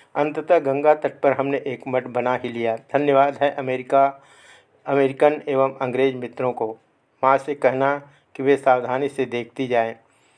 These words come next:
तुम्हारी यहाँ की भूमि को मैं मूर्ति पूजक मिशनरियों द्वारा आप्लावित करने जा रहा हूँ। श्री उली से बताना कि वे बहन तो पा गए,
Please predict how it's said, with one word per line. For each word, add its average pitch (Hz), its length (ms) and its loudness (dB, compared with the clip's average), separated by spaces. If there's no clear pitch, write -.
तुम्हारी 143 340 2
यहाँ 135 260 2
की 131 400 -10
भूमि 139 340 -2
को 123 380 -4
मैं 127 220 -2
मूर्ति 135 320 -6
पूजक 135 440 -4
मिशनरियों 131 580 -4
द्वारा 123 240 2
आप्लावित 127 800 -2
करने 123 280 -4
जा 120 140 2
रहा 113 200 -2
हूँ। 110 220 -4
श्री 156 240 0
उली 147 260 0
से 143 220 0
बताना 131 600 0
कि 147 180 -6
वे 123 140 -2
बहन 120 400 -6
तो 127 220 -4
पा 120 160 4
गए, 139 300 -2